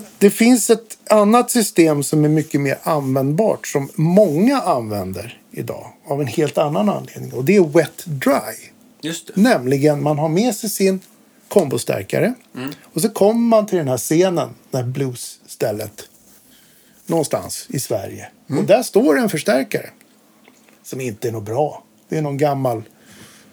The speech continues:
Speaker 1: skräpstärkare.
Speaker 3: Ja.
Speaker 1: Som inte kan leverera någon volym alls.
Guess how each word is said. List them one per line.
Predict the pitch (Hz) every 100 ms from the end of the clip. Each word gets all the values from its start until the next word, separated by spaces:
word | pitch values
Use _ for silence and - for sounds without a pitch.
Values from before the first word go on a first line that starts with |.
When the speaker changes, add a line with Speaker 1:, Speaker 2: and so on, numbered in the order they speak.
| _ _
Speaker 1:
skräpstärkare. | - - 135 - - - 185 196 - - - -
Speaker 3:
Ja. | - 147
Speaker 1:
Som | 151
inte | 147 135
kan | - 139
leverera | 135 131 131 127
någon | 123 123
volym | 127 123 123 165
alls. | - - -